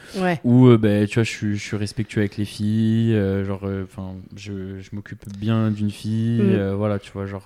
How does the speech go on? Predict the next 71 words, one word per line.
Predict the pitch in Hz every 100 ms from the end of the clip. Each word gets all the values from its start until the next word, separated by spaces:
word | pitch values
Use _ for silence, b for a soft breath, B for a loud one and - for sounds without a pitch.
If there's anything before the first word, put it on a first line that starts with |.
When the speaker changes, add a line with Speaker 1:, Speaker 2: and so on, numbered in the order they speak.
| 95
Speaker 2:
euh, | 98
Speaker 1:
Mm. | 92 _ _ _ _ _ -
Speaker 2:
donc | 113 107
j'ai | 110
Speaker 1:
Ok. | 110
Speaker 2:
les, | 113
j'ai | 107 110
un |
petit | 104 -
peu | 127
les, | 117 107
les | 107
deux | 113
casquettes, | 110 107 107
tu | -
vois, | 101
parce | -
que | 110 -
Speaker 1:
Ok. | 190 175 - -
Speaker 2:
charreau, | 117 127
c'est | 143 127
assez | 117 131
péjoratif | - 120 110 107 113 - - _ -
comme | 101
Speaker 1:
Ouais. | 196
Speaker 2:
terme, | 143 107 B B B
tu | -
vois, | 101
Speaker 1:
Tu | 101
Speaker 2:
genre, | 101
Speaker 1:
trouves ? | 165 269
Speaker 2:
euh, | 170 95 - _ b b _ _ -
bah, | 107 107
je | 104
trouve, | - 160
Speaker 1:
Ok. | 220 190 185
Speaker 2:
tu | -
vois, | 120
on |
va | 113 107
dire, | 113
'fin, | 113 104 104 104
un | 104
charreau, | 110 127
tu | 127
sais, |
c'est | 113
un | 104
peu | 107
un | 107
chien | 104 117 123 127
qui | 113
a |
juste | 113 117
envie | 110 110
de | 110 104 104
coucher | - -
avec | 107
des | 110
filles, | 104 117 123
Speaker 1:
Ah | 131
ouais. | -
Speaker 2:
et |
voilà, | 110 110 104
tu | 107
vois, |
Speaker 1:
Ça | 113
Speaker 2:
on |
a | 110
Speaker 1:
t'est |
Speaker 2:
cette | 185